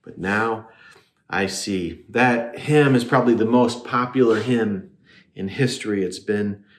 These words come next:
performed probably ten million times, they say, annually. It's appeared on more than eleven thousand albums. It's, uh, been sung by Ray Charles, by Elvis, by Willie Nelson, by Johnny Cash,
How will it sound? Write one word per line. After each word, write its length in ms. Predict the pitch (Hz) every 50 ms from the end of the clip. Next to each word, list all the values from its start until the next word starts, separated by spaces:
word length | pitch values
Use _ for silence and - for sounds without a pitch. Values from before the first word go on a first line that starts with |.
| _ _ _
performed 720 | - 107 - - - 117 117 113 113 113 107 - - -
probably 460 | - - 117 113 110 101 101 107 98 -
ten 440 | - - - - 135 123 127 123
million 380 | 120 117 113 113 107 104 98 95
times, 500 | - - 113 104 101 98 98 92 90 90
they 160 | 101 101 98
say, 500 | 92 - - 95 92 90 87 - 90 98
annually. 500 | 98 98 101 95 92 92 90 90 87 85 87 - _ _ - - - _ _
It's 100 | - -
appeared 340 | - - - 131 123 117
on 180 | 117 113 110 110
more 160 | 107 110 113
than 160 | 110 107 104
eleven 480 | 107 104 104 113 123 135 131 - 131 117
thousand 600 | 117 - 123 113 107 110 113 113 110 113 104 95
albums. 840 | - - 92 98 104 104 98 101 90 87 82 80 76 - - - - _ _ _ - - - - - - _ _ _
It's, 380 | - 98 - - - - -
uh, 480 | 101 95 92 90 90 87 87 - - - -
been 160 | 107 104 104
sung 320 | - - 127 123 123 123
by 100 | 120 120
Ray 360 | 107 104 101 117 120 120 120 117
Charles, 640 | - - 127 113 110 104 98 95 90 90 87 -
by 240 | - - 98 95 95
Elvis, 680 | 95 98 107 110 110 113 110 95 101 101 92 87 -
by 140 | - 101 98
Willie 380 | 98 92 104 110 110 107 107 104
Nelson, 600 | 98 98 104 107 107 107 - - - 98 92 90
by 140 | 92 95 92
Johnny 400 | 90 - - 101 98 104 98 92
Cash, 720 | - - 98 95 92 90 87 85 82 - - - -